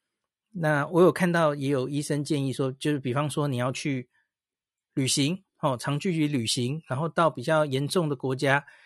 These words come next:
有感染风险的话，那你可能可以考虑打一下第四剂的，make sense 嘛，吼。那因为你打完第四剂，多少综合抗体冲起来，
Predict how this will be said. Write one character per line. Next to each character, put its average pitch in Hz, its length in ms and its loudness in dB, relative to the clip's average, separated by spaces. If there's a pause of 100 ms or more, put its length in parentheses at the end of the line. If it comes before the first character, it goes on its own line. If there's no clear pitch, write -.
(140)
有 143 100 -2
感 143 160 0
染 147 180 0
风 170 200 2
险 147 180 0
的 113 120 -2
话， 123 240 0
那 147 200 -2
你 120 220 -4
可 - 200 -8
能 120 120 -4
可 131 140 -2
以 135 80 2
考 120 220 -2
虑 131 120 0
打 117 300 -2
一 131 80 -4
下 127 380 0 (480)
第 151 100 0
四 143 220 0
剂 131 320 -2 (1000)
的， 131 260 -4
make 151 220 0
sense 135 320 2
嘛， 117 100 -12
吼。 123 220 -8 (100)
那 160 220 -4
因 165 140 -4
为 190 80 0
你 165 120 0
打 123 140 0
完 131 140 0
第 160 80 -2
四 160 180 -2
剂， 147 260 0 (460)
多 214 260 6
少 - 480 -2 (200)
综 196 160 2
合 170 100 2
抗 170 160 -2
体 147 100 -2
冲 180 240 2
起 151 200 -2
来， 120 280 -8